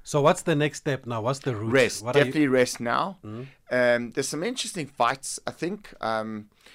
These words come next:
Speaker 2: Lorata's head and shoulders above all the local fighters here in South Africa. No disrespect to them. Um, if they
Speaker 1: Is that
Speaker 2: wanted,
Speaker 1: why he
Speaker 2: they
Speaker 1: hasn't
Speaker 2: could
Speaker 1: lost
Speaker 2: go.
Speaker 1: in seven years?
Speaker 2: Um,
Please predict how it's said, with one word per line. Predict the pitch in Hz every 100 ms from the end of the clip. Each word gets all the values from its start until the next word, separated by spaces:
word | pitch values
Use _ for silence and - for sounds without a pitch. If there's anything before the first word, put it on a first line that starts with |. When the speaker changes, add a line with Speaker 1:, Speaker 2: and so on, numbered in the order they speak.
| - - _ - - - - - -
Speaker 2:
Lorata's | 143 165 185 208 202 165
head | 160 156
and | 156
shoulders | - 147 139 123
above | 117 117 107
all | 127 120
the |
local | 113 110 - 107 98 92
fighters | - 110 104 104 92
here | 104
in | 98
South | - 101
Africa. | 101 98 98 110
No | 139
disrespect | 151 139 - 120 - 113 98
to | -
them. | 98 95 98 -
Um, | 101 98 98
if | -
they | 117 127
Speaker 1:
Is | 120
that |
Speaker 2:
wanted, | 117
Speaker 1:
why | 147
he | 151
Speaker 2:
they | 151
Speaker 1:
hasn't | 143
Speaker 2:
could | 151
Speaker 1:
lost | 147 -
Speaker 2:
go. |
Speaker 1:
in | 139
seven | 151 147 135
years? | 139 127 -
Speaker 2:
Um, | 110 107 104